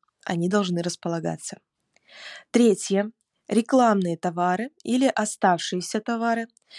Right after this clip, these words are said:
предметы которым отведено специальное место у входа,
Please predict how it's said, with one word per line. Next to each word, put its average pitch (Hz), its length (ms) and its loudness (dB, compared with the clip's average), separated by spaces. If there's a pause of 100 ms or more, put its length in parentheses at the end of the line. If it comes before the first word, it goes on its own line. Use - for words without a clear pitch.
(140)
предметы 220 460 0
которым 220 460 0
отведено 196 800 -2
специальное 208 800 -2
место 190 500 -4
у 208 80 -8
входа, 185 580 -2